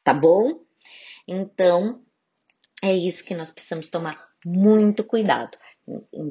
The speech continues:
Compliance começa dentro da sua empresa, começa com educação dos funcionários, tá certo? O computador, ele é muito simples.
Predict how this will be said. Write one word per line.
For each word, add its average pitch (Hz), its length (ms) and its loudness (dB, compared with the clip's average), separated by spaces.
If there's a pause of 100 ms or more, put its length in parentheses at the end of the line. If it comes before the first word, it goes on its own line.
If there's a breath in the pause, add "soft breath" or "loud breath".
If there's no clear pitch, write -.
(480)
Compliance 170 880 0
começa 180 680 -4
dentro 180 600 -2
da 175 140 -2
sua 165 180 -8
empresa, 147 600 -2
começa 165 500 -2
com 240 400 0
educação 214 1080 -2
dos 170 360 0
funcionários, 170 1120 -6 (360)
tá 123 100 -6
certo? 196 560 2 (320 loud breath)
O - 80 -8
computador, 202 680 -4
ele 285 280 -2
é 403 280 -4
muito 247 260 -8
simples. - 760 -14